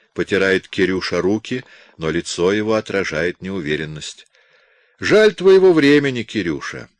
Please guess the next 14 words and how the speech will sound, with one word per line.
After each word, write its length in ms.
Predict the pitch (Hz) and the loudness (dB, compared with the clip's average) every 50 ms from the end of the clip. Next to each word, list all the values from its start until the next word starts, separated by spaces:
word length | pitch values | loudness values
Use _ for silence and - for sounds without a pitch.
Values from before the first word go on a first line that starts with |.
| _ _ _ | _ _ _
словно 380 | - - - 90 90 87 85 85 | -16 -8 -2 0 0 0 -2 -4
сочувствует 720 | - - - 82 - - 104 95 - - - 85 82 80 - | -6 -4 -4 -4 -4 -6 -8 -8 -8 -8 -6 -6 -6 -6 -6
ему 200 | 80 78 76 73 | -8 -10 -10 -10
старик. 540 | - - - 82 76 71 67 - - - _ _ _ _ _ _ _ _ _ _ _ _ | -12 -8 -6 -6 -6 -6 -8 -12 -16 -20 _ _ _ _ _ _ _ _ _ _ _ _
«Вот 240 | - - 202 202 - | 0 0 0 2 2
лучше 420 | 180 190 190 - - - - - | 2 2 2 0 -4 -8 -8 -6
садись 580 | - 123 113 107 98 107 143 170 165 - - - | -2 0 0 0 0 0 0 0 -2 -4 -8 -12
к 40 | 82 | -14
галушкам». 960 | 73 71 73 95 104 104 90 82 90 113 - - - - 98 73 62 - _ _ _ _ _ _ _ _ _ _ _ _ _ _ _ _ _ _ _ _ _ _ | -16 -10 -4 -2 0 0 0 0 -2 -4 -6 -8 -8 -8 -10 -10 -10 -18 _ _ _ _ _ _ _ _ _ _ _ _ _ _ _ _ _ _ _ _ _ _
И 200 | - 85 87 87 | -14 -10 -10 -8
сел 400 | 85 - - - 110 127 131 127 | -6 -6 -2 0 0 0 0 -2
бы 280 | 117 104 101 92 76 - _ - - - _ _ _ _ - | -2 -2 -2 -2 -2 -4 _ -16 -20 -20 _ _ _ _ -8
на 160 | 85 95 90 | -6 -4 -2
дармовщину. 840 | 87 95 90 90 92 90 - - - - 92 82 76 67 64 60 | 0 0 0 -2 -4 -6 -6 -8 -10 -8 -8 -10 -12 -12 -14 -20